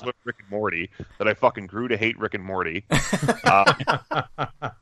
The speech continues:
Speaker 1: and I started using the thing 'cause I would get all these numbers and I would just set up this automated text thing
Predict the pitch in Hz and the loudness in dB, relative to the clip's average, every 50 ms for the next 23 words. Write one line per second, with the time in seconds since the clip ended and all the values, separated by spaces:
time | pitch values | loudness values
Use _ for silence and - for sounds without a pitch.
0 | _ _ _ - 123 131 147 160 - - 196 196 185 180 151 160 175 175 - - | _ _ _ -2 -2 -2 -2 -2 -2 0 2 4 4 4 2 -2 -10 -12 -12 -14
1 | 160 147 - 123 - - 139 131 139 - - 117 131 127 127 110 113 127 110 151 | -16 -16 -16 -16 -6 -2 -2 -2 -2 -4 -2 2 2 2 2 2 -2 -2 0 2
2 | 151 147 143 135 123 120 101 95 113 113 117 117 113 110 107 107 113 110 - - | 4 4 4 4 2 -2 -6 -4 -2 -2 0 0 0 0 -2 -2 -4 -8 -12 -18
3 | - - _ - - 107 107 107 104 110 110 - 123 - - - 131 117 113 110 | -20 -20 _ -6 -4 -2 0 0 0 0 -2 -4 -8 -8 -2 0 2 4 4 2
4 | - - 113 - - - 107 113 107 107 107 104 107 101 95 - - - 110 110 | 0 -2 -10 -10 -4 -2 0 0 0 0 -2 -2 -4 -4 -6 -12 -4 -2 -2 -2
5 | - - - - - 110 95 92 87 92 101 | -2 -4 -12 -10 -6 -4 -4 -4 -4 -8 -12